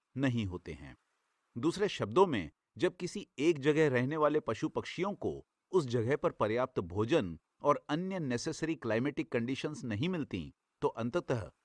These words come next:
वे हार कर या तो उस जगह को छोड़कर किसी दूसरी जगह में चले जाते हैं या फिर उनकी असामयिक मृत्यु हो जाती है। इन दोनों प्रक्रियाओं से उस हैबिटेट की बायोडायवर्सिटी कम हो जाती है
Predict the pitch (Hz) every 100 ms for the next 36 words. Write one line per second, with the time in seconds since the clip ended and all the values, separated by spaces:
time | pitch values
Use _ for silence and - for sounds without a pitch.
0 | - 113 104 - 110 - 123 - - _
1 | - 135 139 165 143 101 110 113 127 127
2 | - 110 123 120 113 104 101 101 123 131
3 | 107 113 110 107 104 117 170 135 - 87
4 | 69 - _ _ _ 110 147 - 87 -
5 | _ - - 110 - 92 - 110 147 98
6 | 69 - _ - 127 123 113 92 87 76
7 | - 80 - - _ _ _ _ _ _
8 | _ _ _ - 185 131 120 180 185 156
9 | 127 113 87 82 - 69 - _ - 180
10 | - - 113 156 156 151 147 104 104 147
11 | 151 123 101 98 - 71 - _ _ -
12 | 170 151 110 98 87 85 71 65